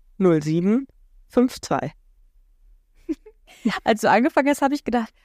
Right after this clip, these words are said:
Speaker 2: ah, okay, das ist das binäre System. Weißt du, null heißt nicht Nein und eins Ja oder wie das noch immer geht. Äh, und dann kam aber leider die drei. Ich dachte, Mist, doch nicht.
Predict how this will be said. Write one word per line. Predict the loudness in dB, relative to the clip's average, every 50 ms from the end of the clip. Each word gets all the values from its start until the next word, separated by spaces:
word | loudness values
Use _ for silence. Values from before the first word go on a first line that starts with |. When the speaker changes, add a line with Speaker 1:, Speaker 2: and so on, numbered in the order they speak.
| _ _ _
Speaker 2:
ah, | 2 2
okay, | 2 2 2 2 2 2
das | 2 0
ist | -2
das | -4 -2
binäre | -2 -2 0 0 0 0 0 -2
System. | -4 -6 -8 -10 -4 0 2 2 2 2 0 -2 -4 -6 -8 -10 -6
Weißt | -4 -4 -2 0 0
du, | 0 2 2 0 0 -2 -4
null | -2 0 2 2 2 4 2 2 0 0
heißt | 0 0 0 -2 -4 -12 -14 -14 -14 -14 -14 -20 -20 _
nicht | -12 -6 -4 -4 -4 -4 -2 0
Nein | 2 2 2 2
und | 0 0 0
eins | -2 -2 -2 -2 0
Ja | 2 2 4
oder | 2 2 0
wie | 0
das | -2 -2 -2
noch | -4 -6 -4
immer | -4 -4 -2
geht. | -2 -2 -4 -4 _ _ _ -20 _ _ _ -20 _ _ _ _
Äh, | -4 -4 -2 -2
und | -4 -2 0
dann | 0 0 0
kam | -2 -2 -2 0
aber | 0 0
leider | 0 2 0 0 -2
die | -2 -2 -2
drei. | -2 0 2 2 2 0 0 -4 -6
Ich | -10 -4
dachte, | -4 -6 -2 0 0
Mist, | 0 0 -2 -2
doch | -2 -2 -2 -2
nicht. | -4 -4 -2 -2 -4 -8